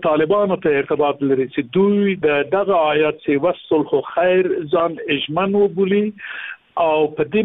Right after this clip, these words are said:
مورد باندې د خپل ټولې هغه کړو وړو چې رامنځته کړی دی، نور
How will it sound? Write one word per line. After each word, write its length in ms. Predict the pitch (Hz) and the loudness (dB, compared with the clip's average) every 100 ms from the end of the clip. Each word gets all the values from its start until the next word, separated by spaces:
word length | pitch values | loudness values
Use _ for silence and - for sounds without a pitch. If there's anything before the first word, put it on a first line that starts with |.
| 190 | 2
مورد 360 | 170 165 156 143 | 2 2 0 0
باندې 320 | 156 156 156 160 160 165 - - - _ - 143 | -2 0 -2 0 -2 -2 -4 -12 -20 _ -4 0
د 180 | 156 147 | 2 0
خپل 320 | - 185 180 185 190 190 180 _ _ _ _ _ | -2 0 2 4 4 2 0 _ _ _ _ _
ټولې 460 | - 214 202 190 185 175 - | 2 4 4 4 2 2 0
هغه 240 | 202 180 170 170 | -2 -2 -2 0
کړو 180 | 160 151 | 2 4
وړو 260 | 156 160 156 | 4 2 0
چې 180 | 156 | -2
رامنځته 400 | 147 147 147 - 135 - | -2 0 -4 -6 -6 -2
کړی 240 | 196 202 185 | 2 2 2
دی، 120 | 185 190 190 _ - - - - 151 170 | 2 2 -2 _ -20 -16 -18 -6 0 2
نور 340 | 190 196 190 | 4 4 2